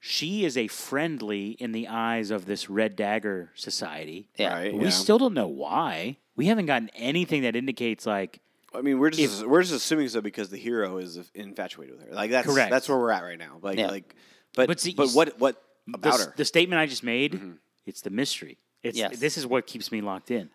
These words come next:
Speaker 2: I mean, yeah, and it could be something like maybe the behind the Red Dagger is actually Aisha is behind all of it. Like, it, maybe she is running this secret society to help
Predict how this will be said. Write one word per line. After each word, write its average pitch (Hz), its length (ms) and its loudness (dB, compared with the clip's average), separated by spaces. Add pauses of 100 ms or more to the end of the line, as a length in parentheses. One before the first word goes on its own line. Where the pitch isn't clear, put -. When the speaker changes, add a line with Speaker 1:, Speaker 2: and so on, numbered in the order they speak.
Speaker 2:
I - 100 -2
mean, 131 120 -2
yeah, 107 180 0
and 131 120 -2
it 147 140 2
could 175 140 2
be 170 100 0
something 151 400 0
like 117 320 0
maybe 107 480 -4
the 107 220 -8 (140)
behind 98 280 -4
the 90 80 -4
Red 95 140 -2
Dagger 113 360 0
is 123 140 -2
actually 117 300 -2
Aisha 98 560 -6
is 110 100 -6
behind 156 400 2
all 104 200 4
of 85 100 -8
it. 85 120 -16 (180)
Like, 104 180 -6
it, 104 160 -6
maybe 107 240 -6
she 123 360 -2
is 120 200 -4 (480)
running 123 340 2
this 120 140 -2
secret 120 360 -6
society 113 1000 0
to 107 920 -4
help 110 400 0